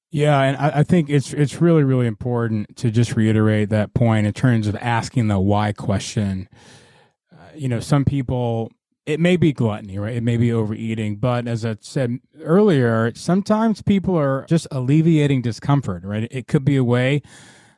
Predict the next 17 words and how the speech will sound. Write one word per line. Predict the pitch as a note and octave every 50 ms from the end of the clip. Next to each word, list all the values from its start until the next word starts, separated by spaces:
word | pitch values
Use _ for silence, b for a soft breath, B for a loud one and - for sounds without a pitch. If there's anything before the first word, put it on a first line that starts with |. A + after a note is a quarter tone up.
| B -
to | - C3
manage | A#2+ B2 C3 C3 C#3 C3+ C3 A#2+ -
stress, | - - - - - B2+ A#2 B2 D3 F3+ F3 - - - - _ _ _ _ -
to | C3+ A#2+
manage | B2 B2 B2 B2 A#2+ A2 A#2+
anxiety, | A#2+ A#2+ A#2 G#2+ G2+ A2 G#2+ A2 A2+ A2+ A#2 A#2+ C3+ D3 D#3+ E3+ E3 - _ _ _ _ _ _ _ _ _ _ _ _ _ -
to | - C3
manage | B2+ B2 B2 B2 A#2+ G#2+ -
depression | A2+ G#2 - - - B2+ B2+ - - - C#3+ C3+ C3+ C3 C3
and | - B2 A#2 A2 A2 G#2+ G#2+ A2
loneliness, | A#2+ B2 C3 C3 C3+ C3+ C3 C3 C3 B2+ B2 - - - - - _ _ _ _ _ _ _ _ _ _ _ _ _ - -
right? | A#2+ A#2+ B2 A#2+
The | B2 A2
lack | A2 A#2 A#2+ B2 A#2+ - -
of, | C#3 B2 A#2+ A#2 A2 G#2+ G#2 - - - -
of | - - A#2+ A2+ G#2+ -
connection | - B2+ A2 A2 A#2 A2+ A#2 - - - D3 C3 C3 C3 B2+ B2